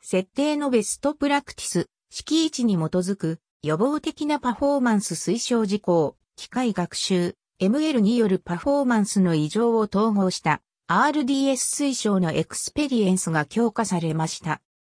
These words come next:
新しいエクスペリエンスでは、レコメンデーションが重要度別に優先順位付けされた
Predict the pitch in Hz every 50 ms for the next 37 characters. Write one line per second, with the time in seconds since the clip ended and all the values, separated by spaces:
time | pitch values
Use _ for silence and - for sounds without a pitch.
0 | _ _ _ _ 180 185 - 294 311 320 330 311 - - 294 285 269 233 202 185
1 | - - 277 - - - - 294 294 285 277 254 226 185 165 - - 165 170 170
2 | 156 151 147 147 - _ _ _ _ _ - 180 180 - - 285 294 302 294 294
3 | 285 285 277 277 254 277 269 277 269 254 240 247 233 208 180 214 277 294 294 285
4 | 285 277 262 220 233 233 208 208 196 - 233 226 220 214 196 196 240 277 - 294
5 | 285 285 269 240 214 254 262 247 226 202 - - - - 214 202 - 185 170 175
6 | 175 - - 160 156 -